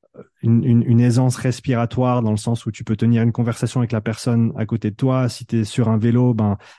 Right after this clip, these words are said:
après ta séance de vélo, tu devrais te sentir mieux que quand t'as commencé. C'est, c'est de ce genre de travail qu'on parle quand, quand je, je parle de zone deux de manière très générale. Si on parle ensuite de zone deux dans un contexte très précis comme le cyclisme, par exemple,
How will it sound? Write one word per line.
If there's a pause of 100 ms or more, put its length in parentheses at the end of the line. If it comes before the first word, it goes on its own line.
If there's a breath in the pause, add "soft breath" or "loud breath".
après
ta
séance
de
vélo, (140)
tu
devrais
te
sentir
mieux
que
quand
t'as
commencé. (380 loud breath)
C'est,
c'est
de
ce
genre
de
travail
qu'on
parle
quand,
quand
je,
je
parle
de
zone
deux
de
manière
très
générale. (360 loud breath)
Si
on
parle
ensuite
de
zone
deux
dans
un
contexte
très
précis
comme
le
cyclisme,
par
exemple,